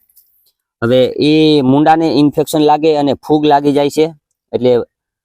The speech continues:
આ જો મુંડા આમાં અમુક અમુક સુકાઈ ગયા છે,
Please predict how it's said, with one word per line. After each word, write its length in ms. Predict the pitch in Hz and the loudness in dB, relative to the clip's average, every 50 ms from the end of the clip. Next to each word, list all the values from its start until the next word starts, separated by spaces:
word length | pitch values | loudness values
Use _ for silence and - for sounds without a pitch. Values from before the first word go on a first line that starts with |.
| _ _ - | _ _ -6
આ 80 | 107 113 | -6 -2
જો 120 | 104 135 127 110 | 0 0 0 0
મુંડા 300 | 110 127 131 131 127 123 | 0 0 2 2 2 0
આમાં 220 | 123 127 123 - - | 0 -2 -6 -6 -4
અમુક 280 | - 127 135 127 - | -4 -4 -4 -4 -2
અમુક 240 | 127 127 127 120 113 - | -4 -4 -4 -4 -6 -8
સુકાઈ 360 | - - 120 - 131 120 110 | -10 -10 -4 -2 -2 -2 -2
ગયા 240 | 107 110 101 98 - | -2 -2 -2 -2 -2
છે, 100 | 113 113 | -2 -2